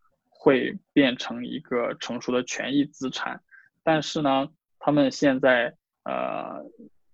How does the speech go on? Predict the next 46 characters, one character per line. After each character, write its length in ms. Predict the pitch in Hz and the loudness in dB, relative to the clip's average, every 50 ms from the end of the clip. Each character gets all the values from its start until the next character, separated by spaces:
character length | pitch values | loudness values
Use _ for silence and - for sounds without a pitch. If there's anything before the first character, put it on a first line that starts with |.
| _ - | _ -14
他 120 | - - 139 | -6 -4 -2
们 120 | 139 135 | 0 0
现 200 | 131 - 139 139 | 0 2 2 6
在 140 | 139 139 131 | 6 6 6
几 140 | 131 - 139 | 6 4 2
乎 180 | 135 139 139 | 4 4 2
所 160 | 131 - 139 | 2 4 4
有 60 | 131 123 | 4 4
的 80 | 127 | 4
项 240 | 123 - 139 131 127 | 2 4 2 2 2
目 180 | 131 131 127 120 | 2 0 -2 0
都 200 | 123 131 135 135 | 2 4 4 4
离 260 | 127 123 113 120 127 | 4 2 0 -2 -2
产 260 | 127 - - 110 120 | -4 -4 -6 -6 -6
生 400 | - - 131 127 131 131 131 131 - | -6 -4 -2 -2 0 0 -2 -4 -8
盈 340 | - 135 139 123 120 117 120 | -10 -10 -8 -8 -8 -6 -2
利 160 | 135 131 127 127 | 0 0 0 0
还 380 | 123 - 120 117 120 123 123 - | 0 0 0 2 2 0 -2 -2
非 140 | - 139 131 | -2 -2 -2
常 180 | 131 - 117 120 | -2 -2 -6 -4
的 160 | 123 123 123 | -2 -2 -2
遥 320 | 120 110 - - 131 147 | -2 -2 -2 0 0 2
远。 160 | 156 151 135 - - - _ _ _ _ - _ _ _ - | 2 2 0 0 -4 -12 _ _ _ _ -20 _ _ _ -10
那 80 | - | -6
么 60 | 135 127 | -6 -4
现 260 | - - 143 135 135 | 0 2 2 4 6
在 160 | 139 135 123 | 6 6 6
再 180 | 123 135 131 127 | 8 6 4 4
去 140 | 127 - | 4 0
买 260 | 135 127 117 110 107 110 | -2 0 0 0 -2 0
这 140 | 120 131 | 0 -2
些， 380 | 123 - - 120 123 120 120 120 - _ _ - _ _ _ _ | -2 0 -2 -4 -2 -2 -4 -8 -10 _ _ -20 _ _ _ _
呃， 320 | - - 113 104 101 104 - | -8 -6 -4 -4 -4 -6 -4
项 240 | - - 139 131 131 | 0 2 2 2 2
目 140 | 131 127 | 0 -2
币， 400 | 123 - - 135 127 120 - - - _ _ _ _ _ _ _ | -2 0 2 2 2 2 -2 -6 -8 _ _ _ _ _ _ _
呃， 120 | - - 117 | -6 -6 -4
一 120 | 120 117 | -2 0
定 180 | 127 135 127 127 | 2 2 2 2
程 220 | - - 120 117 | 0 -4 -6 -2
度 140 | 131 131 131 | 0 0 0
上 300 | 123 131 127 120 113 120 | 2 2 0 0 0 -4
其 140 | - - 117 | -8 -10 -8
实 120 | 120 131 127 | -6 -4 -2
就 160 | 127 127 120 | -2 -2 -2
跟， 360 | 117 - 123 123 120 127 151 | -2 -4 -4 -2 -4 -6 -8